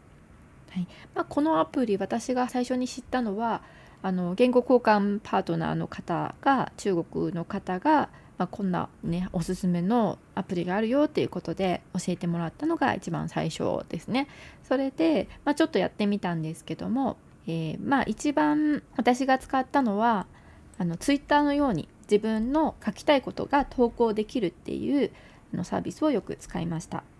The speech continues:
で、これね、あの、無料で使えるものもあるし、有料の部分もあるんですけども、無料でき-、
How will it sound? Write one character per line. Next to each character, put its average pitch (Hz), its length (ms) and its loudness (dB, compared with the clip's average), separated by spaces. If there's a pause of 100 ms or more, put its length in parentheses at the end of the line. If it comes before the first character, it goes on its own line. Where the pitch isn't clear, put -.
(240)
で、 254 80 -6
こ - 140 -6
れ 311 80 0
ね、 311 160 2
あ 214 100 4
の、 185 440 0 (140)
無 226 120 4
料 269 180 6
で 269 140 4
使 247 260 2
え 240 80 4
る 247 80 0
も 233 120 0
の 233 120 0
も 214 120 0
あ 208 60 -2
る 208 100 -2
し、 294 340 0 (140)
有 277 200 6
料 285 280 4
の - 160 -2
部 277 100 4
分 247 160 4
も 190 80 2
あ 196 60 2
る 190 100 0
ん 170 60 0
で 170 80 -2
す - 80 -12
け - 100 -6
ど 269 100 0
も、 285 220 2 (240)
無 262 80 4
料 285 160 8
で 285 160 4
き-、 - 180 -6